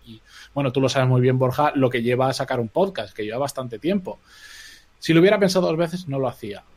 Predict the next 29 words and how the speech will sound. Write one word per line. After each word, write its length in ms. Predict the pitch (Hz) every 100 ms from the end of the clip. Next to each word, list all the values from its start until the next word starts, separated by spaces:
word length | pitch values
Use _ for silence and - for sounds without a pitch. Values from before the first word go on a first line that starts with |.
| - - _
Pero 200 | 170 160
me 120 | 160
lancé 380 | 160 156 - 202
y 60 | 220
sobre 220 | 208 170
todo 140 | 175
fui 140 | 180 185
constante, 500 | 151 135 143 143 131
porque 240 | 127 127
si 100 | 127
tuviera 260 | 135 151 170
que 60 | 175
haber 180 | 165
esperado, 640 | 165 - 156 156 160 165 160
si 160 | - 147
por 160 | 151 147
los 120 | 135
primeros 320 | 151 151 180
resultados 680 | 185 185 175 165 185 185 139
tuviera 300 | - 135 160
que 80 | 165
haberme 320 | 160 165 165 160
convencido 520 | 156 147 139 151 147
de 80 | 139
seguir, 420 | 135 139 170 185 185
probablemente 500 | 127 139 135 135 147
no 80 | 120
habría 340 | 120 123 123
seguido. 380 | - 101 113